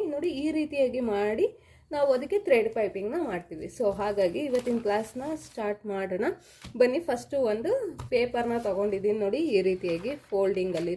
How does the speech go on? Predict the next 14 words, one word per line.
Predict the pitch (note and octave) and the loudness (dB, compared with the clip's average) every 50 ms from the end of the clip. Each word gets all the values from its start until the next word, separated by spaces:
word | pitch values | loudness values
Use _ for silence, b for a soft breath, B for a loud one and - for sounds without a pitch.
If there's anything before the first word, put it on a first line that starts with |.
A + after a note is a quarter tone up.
| - - E3+ | -4 -6 -6
ತಗೊಂಡಿದ್ದೀನಿ. | E3 D#3+ F3 E3+ F3 E3+ E3+ F3+ G3+ C4+ F#4 - B B B B B B B - C4+ D4+ | -4 -2 -2 0 0 0 -2 -2 -2 -2 -2 -4 B B B B B B B -2 0 2
ಇದಕ್ಕೆ | E4+ F#4 G#4 G4+ G4+ G4 G4 G4+ E4 C4+ C4+ D4 | 6 6 6 6 6 0 0 2 0 0 0 -2
usually | D4+ D4+ D#4+ D4 D4 D4+ C#4 B3 A#3+ B3 | -2 0 0 0 0 0 0 2 2 2
ಏನಂತಂದ್ರೆ | C4 B3+ B3+ A#3 B3 A#3+ A#3 A#3+ C#4 C#4+ C4+ | 0 -2 -4 -4 -4 -4 -2 0 0 0 0
ನಾವು | B3+ A#3 A3 G#3+ G3+ | -2 -2 0 0 0
ನಾರ್ಮಲ್ | A3 C4 C4+ C#4+ C#4+ C4+ B3 G#3+ | 0 0 0 0 0 2 2 2
ಆಗಿ | G#3+ B3 D4 C#4 A#3 G#3 | 2 2 2 4 4 4
ಒಂದ್ | G#3+ A#3+ C4 C4+ A#3+ C4 B3+ | 4 4 2 0 0 -2 -4
ಇಂಚು | B3+ B3 - D4+ C4+ G3+ G3+ | -4 -4 -4 -4 -2 0 0
ಜಾಸ್ತಿ | - A3 A3+ - - C4 A#3 A3 | -2 -2 -4 -6 -4 -4 -4 -4
ಇಟ್ಕೊಂತೀವಲ್ಲ, | - - A3 A3 G#3 G#3+ A3 G#3 G#3+ C4+ F4 E4+ B B B B B B _ E4 E4+ | -4 -8 -8 -6 -6 -6 -4 -2 0 0 0 0 B B B B B B _ 4 6
ಇದಕ್ಕೆ | F4 F4+ F4 - F#4+ A4+ - - - _ _ _ _ _ _ _ _ _ _ _ _ _ _ _ A#3 C4 | 6 6 4 4 0 -2 -2 -4 -12 _ _ _ _ _ _ _ _ _ _ _ _ _ _ _ -2 2
ಇನ್ನೂ | C4+ D4+ E4+ D#4+ D4 | 6 8 8 8 8
ಒಂದು | D4 C#4+ B3+ | 6 6 4